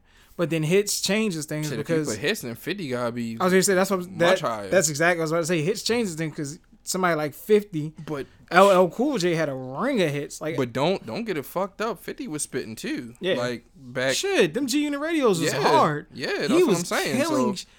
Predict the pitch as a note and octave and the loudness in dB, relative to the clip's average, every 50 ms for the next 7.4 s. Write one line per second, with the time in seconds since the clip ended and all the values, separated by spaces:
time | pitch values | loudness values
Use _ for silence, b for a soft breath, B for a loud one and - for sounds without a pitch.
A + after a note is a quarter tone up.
0 | b b b b b b A3+ C#4 A#3+ A3 G3 G3 G3+ F#3 F#3+ F3+ E3+ E3 F3 E3+ | b b b b b b 0 0 2 2 0 0 2 0 0 0 0 0 0 0
1 | F3 E3+ E3 - - - E3 D3+ D3 C#3 C3+ C3 C#3+ C#3+ _ _ _ _ _ _ | 0 0 0 -2 -4 -6 -6 -6 -6 -6 -6 -8 -10 -12 _ _ _ _ _ _
2 | _ - - D3 F3+ F3+ F3+ F3 E3+ G#3+ A3 F#3 F#3+ G3+ F3+ F#3 F3+ E3+ F3 D3+ | _ -20 -14 -8 -2 0 0 0 2 2 2 2 2 2 2 2 0 0 0 -2
3 | D3+ F3+ D#3+ D#3 E3 E3 D#3+ D3+ D3 C#3 D3 D#3+ D#3 D#3 D3+ D3+ D3 D3 C#3+ D3+ | -2 -2 0 0 0 0 0 -2 -2 -2 0 0 0 0 0 -2 -2 -4 -4 -4
4 | D#3+ D#3 F3 D#3 E3 D#3+ D3 D#3 E3 F3 - - b b b b b b b b | -4 -4 -6 -8 -8 -4 -2 -2 -2 -2 -4 -8 b b b b b b b b
5 | b b - E3 D3+ D#3 G3+ C4 C4+ A3+ G3+ F#3+ F3+ E3 E3 E3 E3+ F3 E3+ D#3+ | b b -6 -4 0 0 0 0 2 2 2 2 2 4 4 4 4 4 4 2
6 | C#3+ D#3+ F3 F3+ F3 E3+ E3 E3 E3 D#3+ D#3 D#3 D#3 D3+ C3+ C#3 C3+ C3 B2+ - | 0 0 0 0 0 0 0 0 0 0 0 0 0 -2 -4 -6 -8 -8 -4 0
7 | F3 G3+ A3+ A3+ A#3 A#3 A#3+ | 2 2 2 2 -2 -6 -8